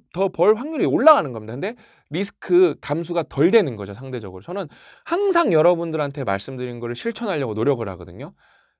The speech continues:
예를 들면 아까 저는 뭐 창업자가 어떤 사람인지 알면은 그거보다 더 좋은 정보가 있으니까. 그래서 그거대로 실천을 하고 그다음에 항상 리스크 감수를 말씀드렸기 때문에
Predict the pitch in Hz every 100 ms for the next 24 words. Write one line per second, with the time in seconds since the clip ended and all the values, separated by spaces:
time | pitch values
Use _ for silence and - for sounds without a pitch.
0 | - 180 190 165 135 113 123 107 98 117
1 | 117 110 98 101 95 - 220 208 - 135
2 | 131 208 - _ 107 - 143 131 127 110
3 | 98 120 139 139 143 139 127 123 135 120
4 | 110 92 90 - - - 80 _ _ -
5 | 131 127 131 131 120 117 139 131 113 98
6 | 98 120 131 233 294 277 156 131 - 127
7 | 113 120 123 107 95 113 110 104 - 95
8 | 95 139 156